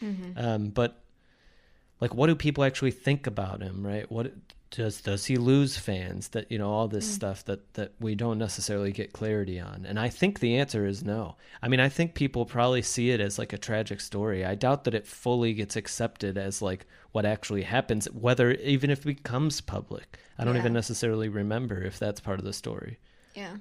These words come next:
Speaker 2: But it's just very sad. And when we see him in Order of the Phoenix, book five, it's just equally sad. Man, oh man.
Speaker 1: Mm-hmm.
Speaker 2: Super sad to see the,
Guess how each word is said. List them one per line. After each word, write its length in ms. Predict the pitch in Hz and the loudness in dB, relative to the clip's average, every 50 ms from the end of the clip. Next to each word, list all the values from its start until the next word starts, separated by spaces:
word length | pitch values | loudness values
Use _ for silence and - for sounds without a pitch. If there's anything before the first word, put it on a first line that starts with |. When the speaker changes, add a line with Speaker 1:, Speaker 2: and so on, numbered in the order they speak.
| - - _ | -16 -10 _
Speaker 2:
But 260 | - 110 104 - - _ _ _ - - _ - - - _ - - _ _ | -2 -2 -2 -2 -6 _ _ _ -20 -20 _ -20 -20 -20 _ -20 -20 _ _
it's 260 | - 123 107 - - - | -2 -2 -2 -2 -2 0
just 240 | 135 131 - - | 0 0 0 -2
very 260 | - 101 101 98 92 87 | -2 -2 0 0 0 -2
sad. 320 | - - 92 87 87 90 | -2 -2 -2 -2 -2 -2
And 140 | 104 117 120 | -2 0 2
when 160 | 120 123 127 | 2 4 4
we 100 | 123 120 | 2 2
see 260 | 104 - - 135 135 123 | 2 2 4 4 4 4
him 240 | 120 117 110 101 | 4 2 2 0
in 260 | 98 98 95 95 95 - - _ | 0 0 -2 -2 -4 -6 -8 _
Order 240 | 117 113 107 101 104 | 0 0 2 2 0
of 80 | 98 85 | 0 -2
the 60 | 95 | -4
Phoenix, 420 | 95 - 113 104 101 92 98 101 - | -6 -4 -2 -2 -2 -2 -6 -8 -10
book 220 | - - - - | -12 -12 -12 -8
five, 340 | - - 95 87 87 87 - | -4 -4 -4 -4 -4 -6 -10
it's 220 | - - - - | -12 -12 -14 -14
just 480 | - - - - 101 - - - - - - _ _ _ _ _ _ - | -14 -10 -10 -10 -8 -10 -12 -14 -16 -20 -20 _ _ _ _ _ _ -8
equally 500 | 101 101 98 - - - 85 82 76 73 | -8 -8 -8 -8 -8 -8 -6 -6 -6 -6
sad. 460 | - - - 87 85 82 82 82 - - | -8 -6 -6 -6 -6 -8 -10 -12 -12 -8
Man, 320 | 92 90 90 85 69 76 - 90 | -6 -6 -4 -6 -6 -8 -12 -12
oh 40 | |
man. 340 | 92 87 85 78 73 - - - _ _ _ - - - - | -12 -10 -10 -10 -12 -14 -16 -20 _ _ _ -20 -20 -16 -12
Speaker 1:
Mm-hmm. 100 | - 202 | -8 -8
Speaker 2:
Super 360 | 190 190 196 - 180 185 101 | -6 -4 -4 -4 -4 -6 -8
sad 300 | - - - 50 50 - | -8 -8 -8 -10 -10 -10
to 80 | - - | -8 -8
see 200 | - - 107 101 | -6 -2 -2 -2
the, 240 | 95 95 90 95 | -2 -2 -4 -6